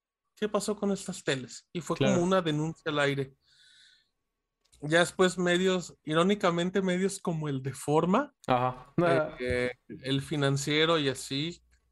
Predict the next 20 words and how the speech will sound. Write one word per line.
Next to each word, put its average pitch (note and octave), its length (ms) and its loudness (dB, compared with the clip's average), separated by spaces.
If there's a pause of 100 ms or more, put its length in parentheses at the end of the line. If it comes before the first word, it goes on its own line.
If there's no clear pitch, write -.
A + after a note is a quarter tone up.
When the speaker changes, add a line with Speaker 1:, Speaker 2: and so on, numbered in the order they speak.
Speaker 1:
como C#3 240 0
que D3 100 0
empezaron D3+ 380 2
a C#3+ 160 2
también C#3+ 260 0
hacer D#3 220 -6
su D3+ 120 -10
chamba D#3+ 340 0
e D#3+ 40 0
investigar C3 540 -2
y D3+ 40 -8
se - 140 -4
dieron C3 160 -2
cuenta C3+ 280 -8
que C#3 120 -8
había A#2+ 120 -4
un B2+ 80 -6
trabajo B2+ 380 -8
de B2 80 -4
nosotros. B2 680 -8